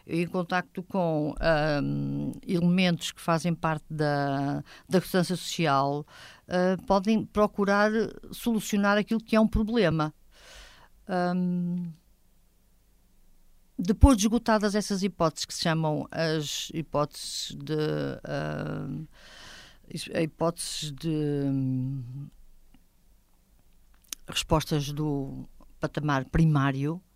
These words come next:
passa então para o patamar da C P C J, quando aí sim o risco passa a ser um perigo, porque não foram dadas as respostas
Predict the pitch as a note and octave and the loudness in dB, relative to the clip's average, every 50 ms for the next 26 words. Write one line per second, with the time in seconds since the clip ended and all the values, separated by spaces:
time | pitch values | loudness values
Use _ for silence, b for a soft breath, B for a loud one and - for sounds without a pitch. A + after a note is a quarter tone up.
0 | _ _ _ _ _ - D3 C#3 - - C#3+ C3 - C#3 C3+ C3+ C#3 C3 C3 - | _ _ _ _ _ -4 -2 -2 -2 -4 -4 -2 -2 -2 -2 -2 -4 -4 -6 -6
1 | C3 - C3 B2+ B2+ B2 A#2+ B2 A#2 - A2 - - B2+ - C3 B2+ - A#2+ B2 | -8 -6 -4 -4 -4 -4 -6 -8 -8 -10 -10 -10 -10 -10 -8 -8 -8 -8 -8 -8
2 | - - B2+ - - D3 D3 D3 C#3+ D3 D#3+ E3 D3 - - - D3+ C#3 C3+ B | -8 -10 -6 -4 -2 -2 0 0 0 -2 -2 -2 -4 -4 -2 -2 0 -2 -2 B
3 | B B B B B - E3+ D3 D#3 F3 E3+ - - - E3 D3+ - E3 D3+ - | B B B B B -6 -2 0 0 0 0 -2 -2 -2 -2 0 0 -2 -2 -2
4 | - D#3 D3+ D3+ - - C3 B2+ - - - - - _ _ - - - - - | -2 -2 -2 -2 -4 -6 -8 -10 -10 -14 -20 -20 -20 _ _ -20 -20 -20 -20 -16
5 | - - D3+ - D#3+ D#3 D#3 C#3+ - D#3 D3+ D3+ D3 C#3 C#3+ C#3+ C#3 C#3+ C3+ C#3+ | -12 -10 -6 -4 -2 -2 -2 -2 -2 -2 -2 -2 -2 -2 -2 -2 -4 -4 -4 -6
6 | C#3+ - - - C#3+ C3+ - - D3+ C#3 C#3+ - B | -6 -8 -8 -6 -8 -6 -6 -6 -8 -8 -8 -10 B